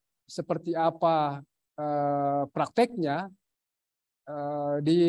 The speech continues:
di YouTube kita bisa buka beberapa contoh-contoh yang, yang memuat tentang bentuk, ya, praktek bacarita itu.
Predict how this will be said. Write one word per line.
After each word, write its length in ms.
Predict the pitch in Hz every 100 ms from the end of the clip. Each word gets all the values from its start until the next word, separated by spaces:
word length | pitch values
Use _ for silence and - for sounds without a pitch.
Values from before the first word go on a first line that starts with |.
| 170 165 165 160 165 165 - _ _
di 120 | 156 175
YouTube 320 | 190 285 214
kita 80 | 208
bisa 240 | 175 185
buka 400 | 170 180 135 151
beberapa 480 | 160 143 156 156 160
contoh-contoh 880 | 151 156 156 151 156 147 143 208 202
yang, 320 | 156 185 208 196 _ _ _ _ _ _ _ -
yang 320 | 160 185 190
memuat 720 | 190 185 185 185 185 214 208
tentang 320 | 185 180 190
bentuk, 480 | 190 160 185 180 185 190 - _ _ _ _ -
ya, 320 | 135 143 156
praktek 400 | - 175 180 175
bacarita 480 | 170 165 170 165 170
itu. 320 | 170 131